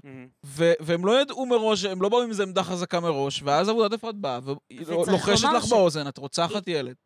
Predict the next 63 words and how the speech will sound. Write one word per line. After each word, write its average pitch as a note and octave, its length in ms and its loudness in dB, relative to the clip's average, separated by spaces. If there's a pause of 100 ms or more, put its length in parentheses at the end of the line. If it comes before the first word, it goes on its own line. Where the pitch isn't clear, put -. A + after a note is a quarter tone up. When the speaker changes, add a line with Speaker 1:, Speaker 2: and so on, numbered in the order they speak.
Speaker 3:
לא, A3+ 340 -2
זה G3 120 -6
לא G3+ 100 4
רק B3 220 -2
זה, G3+ 180 -2
הסיפור A#3+ 400 -4
של D#4+ 80 -4
עמותת B3 240 -4
אפרת C4 240 -8
זה F#3 80 -4
לא A#3+ 320 2
"את - 80 -8
רוצחת G3 400 -6
ילד". F3+ 340 -4 (300)
הם F#3 100 -6
לא G#3+ 100 -2
משתמשים C4+ 360 -6
בטכניקות A3 400 -6
האמריקאיות, E3+ 580 -4
הם E3+ 80 -12
אומרים, G3 340 -6 (580)
"אנחנו G3 200 -8
נעזור G3+ 380 -2
לך, - 340 -4
יש F#3+ 140 -6
לנו G3+ 120 -2
תמיכה, G3+ 420 -4 (300)
אנחנו F#3 200 -10
נותנים G3+ 280 -10
סבסוד G#3+ 460 -8
של, A3+ 200 -2
אה, G3 60 0
Speaker 1:
ל-, G3 40 -6
Speaker 3:
חיתולים A3 460 -4
ושל A#3+ 120 -6
Speaker 1:
לאיזה F#3 100 -8 (120)
Speaker 3:
מטרנה D3 200 4
ושל D3+ 160 0
Speaker 1:
זה, D3 140 2
Speaker 3:
נה, - 100 0
נה, - 80 -4
נה." E3+ 80 0
Speaker 1:
אה, A#2 340 -2
אוקיי. G2 140 -20 (260)
Speaker 3:
כאילו, A#3+ 140 0
"אנחנו G#3+ 240 -6
נעזור G#3 480 -2
לך D#4 140 -6
לגדל G#3+ 320 -8
את B3+ 80 -12
הילד C4 220 -8
הזה, B3+ 180 -12
ו-, F3 60 -18 (240)
ואם G#3 120 -12
הפחד C4 360 -2
שלך A3 140 -18
זה F#3+ 80 -16
כסף, A#3+ 340 -4
Speaker 1:
מי, A#3 200 -2
מי, C3+ 180 -10
מי F3+ 40 -20
Speaker 3:
שלא A#3+ 200 0
יהיה - 0 -